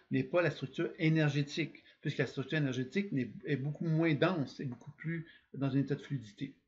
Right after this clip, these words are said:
Donc, Daniel me dit, « Oui, je n'avais pas pensé à me synchroniser, c'est, me syntoniser à la structure corporelle. » Donc, c'est sûr que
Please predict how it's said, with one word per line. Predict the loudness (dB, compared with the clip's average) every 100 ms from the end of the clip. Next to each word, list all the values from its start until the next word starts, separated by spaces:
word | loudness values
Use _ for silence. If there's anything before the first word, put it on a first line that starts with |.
| _ -20 -20 _ _ _ _ _ -20 _ -2
Donc, | -2 2
Daniel | 2 4
me | 2
dit, « | 2
Oui, | 2
je | 2
n'avais | 2
pas | 0
pensé | -2 -2 0
à | -2
me |
synchroniser, | -2 -4 -2 -2 -2 0 0 0 -4
c'est, | -4 -4
me | -4
syntoniser | -4 -2 0 0 0 -2
à |
la | -2
structure | -6 -4 -4 -2 -2
corporelle. » | -2 -2 0 2 2
Donc, | -2 -2
c'est |
sûr | 0 0 4
que | 2